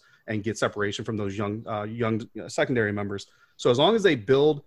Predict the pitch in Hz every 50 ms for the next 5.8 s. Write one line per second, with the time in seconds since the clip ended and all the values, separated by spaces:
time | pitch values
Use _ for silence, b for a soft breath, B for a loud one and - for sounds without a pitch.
0 | _ _ _ _ 127 131 123 139 117 - - 165 170 175 170 151 147 143 135 117
1 | 107 98 123 127 135 127 117 107 101 107 - 127 123 117 113 107 101 98 123 123
2 | 127 123 120 113 110 110 110 113 107 107 101 98 107 120 120 110 123 120 - 117
3 | 101 104 107 113 113 117 123 117 b b b b b 117 110 - 127 120 117 113
4 | 113 113 110 - 123 117 110 120 120 - 131 127 120 113 - _ - - 110 120
5 | 127 113 101 98 98 95 98 104 107 104 107 107 110 110 101